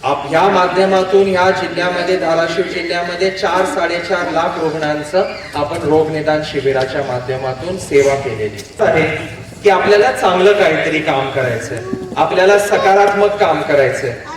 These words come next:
आपल्याला विकासाच्या दिशेनं पुढे जायचंय.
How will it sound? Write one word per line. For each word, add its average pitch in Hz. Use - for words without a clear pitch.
आपल्याला 180
विकासाच्या 185
दिशेनं 208
पुढे 185
जायचंय. 135